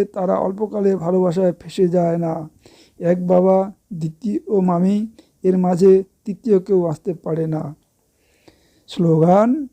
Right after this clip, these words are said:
যারা পৃথক এবং প্রিয় হয়ে কর্ম করে, তারাই সেকেন্ডে ফুল স্টপ লাগাতে পারে। অব্যক্ত ইশারা, এখন সম্পূর্ণ বা কর্মাতীত হয়ে হওয়ার ধুন লাগাও।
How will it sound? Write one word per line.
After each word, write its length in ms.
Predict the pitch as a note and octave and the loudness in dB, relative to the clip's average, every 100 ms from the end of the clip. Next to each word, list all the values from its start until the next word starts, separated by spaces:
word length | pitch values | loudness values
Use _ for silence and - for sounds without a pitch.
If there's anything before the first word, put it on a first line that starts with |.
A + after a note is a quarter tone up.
| _ _ _ | _ _ _
যারা 220 | F#3 - | 0 0
পৃথক 440 | D4 A3 A3+ A#3 A#3+ A#3+ F#3 | 0 -2 0 2 2 2 -2
এবং 160 | F#3 G#3+ - | 0 -4 -4
প্রিয় 240 | G3+ G3+ | -2 0
হয়ে 380 | F#3 F#3+ F#3 F#3+ F#3 F3+ | 0 0 4 4 4 0
কর্ম 260 | F3 F3 F3+ E3+ | -6 -4 -4 -6
করে, 180 | E3+ D#3+ | -6 -6
তারাই 380 | D#3+ D#3+ E3+ G3 F#3 | -4 -2 0 -2 -4
সেকেন্ডে 500 | A3+ F3+ A#3+ B3+ B3 A3+ | -8 -2 0 0 4 2
ফুল 160 | A3+ F#3+ F3+ | 2 -2 -2
স্টপ 320 | - G3+ F3+ | -2 -4 -2
লাগাতে 340 | F3+ E3 E3 E3 | -2 -2 -4 -6
পারে। 320 | D#3+ D#3+ E3 D#3+ D#3 _ _ _ _ _ _ _ _ _ | -8 -6 -6 -8 -12 _ _ _ _ _ _ _ _ _
অব্যক্ত 640 | F#3+ F3 F#3+ F#3 G3 _ _ G#3 G3+ | 0 2 2 0 -8 _ _ -4 -4
ইশারা, 300 | - F#3+ F#3+ G#3+ C#4+ - _ _ _ | -4 -4 -4 -6 -10 -20 _ _ _
এখন 240 | - G3 G#3+ G3 | -10 -6 -6 -8
সম্পূর্ণ 600 | - G#3 G#3+ A3+ G#3+ A3 A3 A3+ A3+ - _ | -8 -6 -6 -4 -2 0 2 0 -4 -10 _
বা 200 | F#3 F3+ F3+ F3+ | -4 0 0 -2
কর্মাতীত 540 | F#3 E3+ F#3 G3+ A3 G3+ - D#3 | -4 -4 -4 -4 -4 -6 -10 -2
হয়ে 220 | F3 F3 F3+ - | 0 0 -2 -10
হওয়ার 280 | - E3+ E3 D#3 | -6 -2 -2 -2
ধুন 140 | F3 E3 | -4 0
লাগাও। 260 | D#3+ D#3+ | 2 2